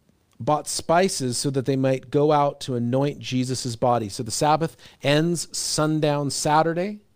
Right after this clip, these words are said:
and then they go out to whoever was selling spices, the, the burial spices, and they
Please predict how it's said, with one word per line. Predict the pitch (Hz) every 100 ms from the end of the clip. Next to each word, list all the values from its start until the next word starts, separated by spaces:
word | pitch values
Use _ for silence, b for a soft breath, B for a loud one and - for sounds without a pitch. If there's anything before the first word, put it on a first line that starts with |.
| _ _ _ _ _ _ -
and | 135
then | 139
they | 139
go | 123 151 165
out | 160 170 - - _ _ _ -
to | 127
whoever | 139 147 156
was | 143
selling | - 156 156 147
spices, | - 151 151 147 170 143
the, | 151 135
the | 127
burial | 107 147 160 160 156
spices, | - 151 156 151 170 170 - - _ _ _ _ _ _ b b b
and | 135 135
they | 123